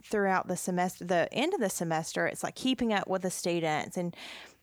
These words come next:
and normally they're here. Normally we have an academic center where they're able to go and receive tutoring and help, and you can kinda keep your thumb on them. And that's not my job, thank goodness. Um, but you can make sure they're getting the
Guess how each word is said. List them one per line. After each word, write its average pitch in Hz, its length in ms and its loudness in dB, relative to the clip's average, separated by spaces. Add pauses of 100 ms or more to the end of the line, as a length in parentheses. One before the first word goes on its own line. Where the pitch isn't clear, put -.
and 247 120 4
normally 311 260 4
they're 277 160 4
here. 240 400 2
Normally 226 400 2
we 214 140 2
have 190 100 0
an - 60 0
academic 208 440 0
center 262 320 0
where 220 120 4
they're 180 200 2
able 180 280 0
to 180 80 0
go 185 340 4
and 202 160 2
receive 170 340 -4
tutoring 294 540 2
and 190 80 -2
help, 262 460 2
and 202 80 0
you 185 40 -2
can 208 140 0
kinda 427 240 0
keep 262 220 -2
your 208 80 2
thumb 220 340 2
on 180 220 2
them. 180 180 0 (540)
And 190 240 2
that's 254 180 4
not 202 160 4
my 208 180 4
job, 165 300 2
thank - 220 -2
goodness. 156 340 0 (380)
Um, 165 520 4
but 214 140 2
you 247 160 2
can 233 180 2
make 226 200 2
sure 233 180 2
they're 208 140 2
getting 220 400 2
the 156 240 2